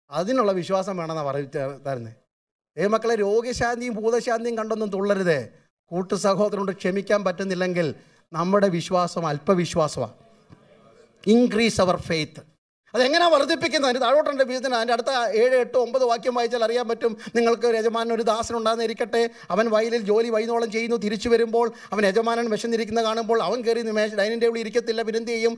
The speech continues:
Again he will try an opportunity to serve the master. വീണ്ടും യജമാനെ ശുശ്രൂഷിപ്പാൻ അവസരം നോക്കും. അവസാനം അതും ചെയ്ത് കഴിഞ്ഞിട്ട് പിന്നെ വയലിലെ അധ്വാനം,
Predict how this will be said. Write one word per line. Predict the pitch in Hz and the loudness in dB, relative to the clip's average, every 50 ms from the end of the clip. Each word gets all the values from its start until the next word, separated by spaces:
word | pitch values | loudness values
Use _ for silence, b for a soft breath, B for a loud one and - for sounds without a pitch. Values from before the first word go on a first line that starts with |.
| B B B B | B B B B
Again | 175 190 185 247 247 240 | 2 2 4 4 4 4
he | 214 202 233 | 2 -4 -6
will | 233 226 196 - | -6 -6 -4 -2
try | 208 220 | -2 0
an | 233 233 220 208 | 0 0 0 0
opportunity | 214 202 240 220 - 233 233 233 196 214 202 | -2 -2 -2 -4 -4 -2 -4 -4 -6 -8 -8
to | 196 240 233 220 226 B B | -2 0 0 0 0 B B
serve | - - 220 226 240 233 226 | -4 0 2 2 2 2 0
the | 233 226 | -2 -2
master. | 208 202 208 202 - - 185 151 - - _ _ _ _ _ _ _ _ 190 | 0 -2 -2 -4 -4 -6 -6 -6 -6 -10 _ _ _ _ _ _ _ _ 0
വീണ്ടും | 226 262 240 277 254 254 | 0 2 2 2 2 2
യജമാനെ | 226 233 240 247 247 240 247 233 | 2 2 2 2 0 0 -2 -2
ശുശ്രൂഷിപ്പാൻ | 220 233 208 220 254 226 247 214 233 214 | -2 -2 -2 -2 -2 -2 2 0 2 2
അവസരം | 208 214 214 262 247 254 240 | 2 0 2 2 0 0 2
നോക്കും. | 226 214 214 - 180 135 - B B B B B B | 0 -2 -2 -2 -6 -6 -6 B B B B B B
അവസാനം | 170 185 220 226 - 262 269 262 226 | 0 0 0 2 2 2 2 4 0
അതും | 208 214 285 269 208 | 0 0 -2 -6 0
ചെയ്ത് | - 240 226 240 254 302 | 0 0 0 2 0 0
കഴിഞ്ഞിട്ട് | 254 262 233 214 214 208 202 185 - 240 | 2 2 2 2 0 0 -2 -2 -4 -4
പിന്നെ | 196 220 208 190 | -2 -2 -2 0
വയലിലെ | 143 147 160 196 226 254 247 262 | 0 0 -2 0 0 2 2 2
അധ്വാനം, | 240 190 170 208 220 214 220 254 262 | 2 2 0 2 2 2 2 0 -4